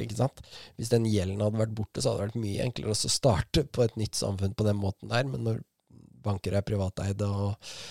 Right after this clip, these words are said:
man har, eh, altså, har du noen gang tenkt på hvor sjukt det er at du faktisk må gå og låne penger for å ha et sted å bo?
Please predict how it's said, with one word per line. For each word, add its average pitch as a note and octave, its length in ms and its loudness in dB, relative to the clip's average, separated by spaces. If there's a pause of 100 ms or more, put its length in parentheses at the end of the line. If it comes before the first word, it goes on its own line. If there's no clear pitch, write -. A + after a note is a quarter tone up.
(280)
man G2+ 160 0
har, G2 320 4
eh, F#2+ 440 0 (200)
altså, B2+ 260 6
har C#3+ 140 10
du E3+ 80 4
noen C3+ 220 8
gang C3+ 60 4 (120)
tenkt G2+ 400 8
på C3+ 100 4
hvor A#2+ 140 4
sjukt - 720 2
det A#2 80 2
er C3+ 340 4
at B2 100 -4
du B2+ 200 2
faktisk - 560 0
må A#2 160 0
gå A2 160 6
og C3 120 4 (120)
låne G2+ 400 4
penger G2+ 400 4
for - 100 0
å G#2 140 6
ha G2 80 6
et A#2 80 2
sted G#2 180 2
å G#2+ 80 4
bo? B2 220 2